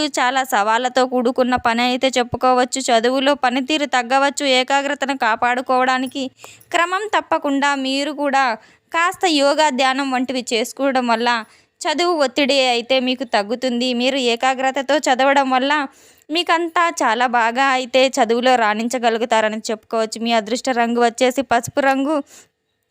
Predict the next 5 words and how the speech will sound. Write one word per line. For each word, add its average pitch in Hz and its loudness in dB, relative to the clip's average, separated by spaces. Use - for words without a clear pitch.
అలాగే 285 -2
మీరు 285 -4
తప్పకుండా 269 0
ఇష్టదైవారాధన 247 2
చేసుకుంటూ 226 -4